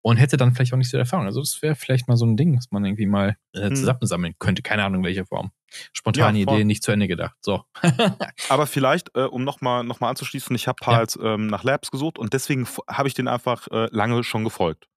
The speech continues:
Speaker 1: Mhm.
Speaker 2: ne? Und hab aber gar nicht die Connection gemacht, dass die in Brüssel direkt am Bahnhof sind.
Speaker 1: Ach, cool.
Speaker 2: Und
Speaker 1: Ja.
Speaker 2: hab dann erst, als ich geschaut hab, ne, ah, Brüssel, weil ich hatte erst so, äh, gedacht, generell mal dahin zu fahren und dann hab ich halt gesehen, ah, okay,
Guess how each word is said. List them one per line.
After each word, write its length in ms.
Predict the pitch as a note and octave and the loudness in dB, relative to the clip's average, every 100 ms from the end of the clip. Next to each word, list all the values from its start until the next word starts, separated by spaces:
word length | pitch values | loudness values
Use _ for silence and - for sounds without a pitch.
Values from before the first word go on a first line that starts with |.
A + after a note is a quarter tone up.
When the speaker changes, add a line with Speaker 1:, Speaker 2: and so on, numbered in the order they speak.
| - | 6
Speaker 1:
Mhm. 140 | B2 | 8
Speaker 2:
ne? 140 | A2+ C#3 | 6 2
Und 260 | A2 A2+ | 0 0
hab 180 | - D#3 | -2 -2
aber 200 | D3+ C3 | -2 -2
gar 280 | G#2 A2+ E3+ | -2 0 0
nicht 180 | E3 - | -2 -4
die 60 | |
Connection 400 | C3 C3 E3 - | -4 -2 -2 -2
gemacht, 280 | G#2+ A2 D3 - _ _ _ - | 0 0 -2 -10 _ _ _ -6
dass 160 | - | -6
die 120 | - C3+ | -4 -4
in 100 | G#2 | -2
Brüssel 400 | B2 G3 D3+ B2+ | 0 0 0 0
direkt 220 | C3 - | 0 0
am 100 | A2 | 0
Bahnhof 300 | C3+ D3+ F#2 | 0 0 -4
sind. 260 | E2 D#2 - - - | -6 -10 -14 -20 -20
Speaker 1:
Ach, 80 | - - | -12 -6
cool. 180 | A#2+ - _ _ | -6 -6 _ _
Speaker 2:
Und 280 | B2+ A2+ A#2+ | 0 2 0
Speaker 1:
Ja. 60 | - | -2
Speaker 2:
hab 180 | F3+ - | -6 -2
dann 200 | D3 C3+ | -2 -2
erst, 380 | - C#3 F3 - | -2 -2 -2 -4
als 240 | C3+ C#3 | -4 -4
ich 200 | C3+ - - _ _ _ - | -6 -8 -16 _ _ _ -6
geschaut 400 | G#2+ - C4+ - | -2 0 0 0
hab, 240 | C#3 - | -2 -2
ne, 140 | A#2+ C3+ | -4 -2
ah, 340 | D3+ D3+ D3+ | 0 2 0
Brüssel, 420 | C#3 C#3+ - D3 | 0 -4 -2 -2
weil 80 | A#2 | 0
ich 80 | - | -2
hatte 180 | B2 B2+ | -4 0
erst 260 | C3+ C3+ | 0 0
so, 400 | C3 A#2+ A#2+ A#2 | 0 0 0 -2
äh, 40 | A2 | -4
gedacht, 300 | A2+ A2+ - | -2 -2 -2
generell 360 | G#2 F#2 B2+ | -2 2 0
mal 180 | F3+ E3 | 2 0
dahin 220 | D#3 C#3+ D3 | 0 -2 -2
zu 80 | |
fahren 200 | - C#3+ | -2 -2
und 120 | C3 B2 | 0 0
dann 80 | |
hab 100 | D#3 | 0
ich 80 | - | 0
halt 120 | A#2+ - | -4 -2
gesehen, 300 | G#2 A2 B2 | -2 -2 0
ah, 140 | B2 B2 | 0 0
okay, 420 | A2 - C3 | -4 0 0